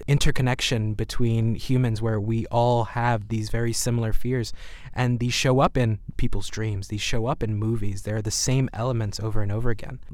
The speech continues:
I wanna move the conversation forward and ask, what are some of your favorite horror movies, and what is it about them that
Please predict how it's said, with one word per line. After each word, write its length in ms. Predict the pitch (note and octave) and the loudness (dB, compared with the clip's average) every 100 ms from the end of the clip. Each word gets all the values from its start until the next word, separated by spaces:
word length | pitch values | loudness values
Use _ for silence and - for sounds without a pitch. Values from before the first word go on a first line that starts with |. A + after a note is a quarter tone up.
| G#2+ | -8
I 140 | G#2+ G#2 | -4 -2
wanna 200 | C#3+ C3 | 2 6
move 160 | B2+ | 8
the 80 | B2 | 8
conversation 600 | - A#2+ A#2 A2 G2+ G2+ | 6 4 4 2 0 -2
forward 360 | - A2 C#3 G#2+ | 2 4 4 2
and 140 | G#2+ - - - | 0 -2 -8 -6
ask, 260 | G2+ A2+ - | -2 -2 -2
what 200 | A2+ C3 | 0 0
are 60 | D#3 | 2
some 180 | D3+ | 2
of 100 | B2+ | 2
your 240 | A#2 A2+ G#2+ - | 2 2 2 -2
favorite 500 | - - A#2 A2+ G#2+ | -6 0 2 4 4
horror 300 | - G#2+ A#2+ - | 2 0 -2 -2
movies, 520 | - - - - - - | 0 0 0 -6 -6 -4
and 240 | A2 G#2+ | 0 0
what 160 | A2 A2+ | 0 0
is 140 | A2 | 0
it 80 | G#2+ | 0
about 280 | G2+ G2+ - | -2 -4 -6
them 260 | G2 G#2+ - - - - - | -6 -6 -8 -12 -16 -16 -12
that 220 | - - | -10 -10